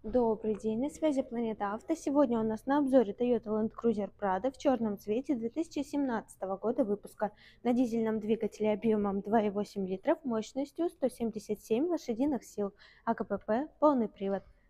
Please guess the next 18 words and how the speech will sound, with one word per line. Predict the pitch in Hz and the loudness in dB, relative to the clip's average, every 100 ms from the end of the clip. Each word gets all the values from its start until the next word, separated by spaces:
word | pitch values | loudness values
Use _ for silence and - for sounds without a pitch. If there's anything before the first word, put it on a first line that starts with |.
| - | -8
Автомобиль | 277 339 330 269 214 | -2 2 2 2 0
на | 202 | -2
хорошей | - 202 214 - | -4 -6 -6 -4
резине, | 208 220 220 214 208 | -2 -2 -2 -2 -4
литых | 208 - 233 202 | -8 -4 -4 -4
дисках, | 190 - 269 | -12 -6 -6
имеется | 320 277 247 226 | -4 -4 -6 -10
спойлер, | - - 190 208 240 - _ | -20 -10 -8 -6 -10 -14 _
камеры | - 262 226 214 | -4 -2 -2 -6
кругового | - 233 269 254 214 208 | -6 -2 0 0 -2 -4
обзора, | 185 190 185 202 233 | -6 -8 -8 -8 -8
парктроники, | - 277 - - 208 202 - 240 | -4 -6 -6 -8 -6 -6 -8 -6
фаркоп, | 285 277 - 208 _ _ - | -4 -4 -6 -8 _ _ -10
установлены | 240 - 269 262 226 233 226 | -10 -4 -2 -2 -2 -4 0
рейлинги | 247 226 214 202 | 0 0 -4 -6
на | 202 202 | -10 -12
крыше, | 190 190 - 285 _ _ - | -16 -18 -12 -12 _ _ -4
ветровики, | 254 262 233 202 - - 269 | -4 -2 -6 -6 -10 -8 -8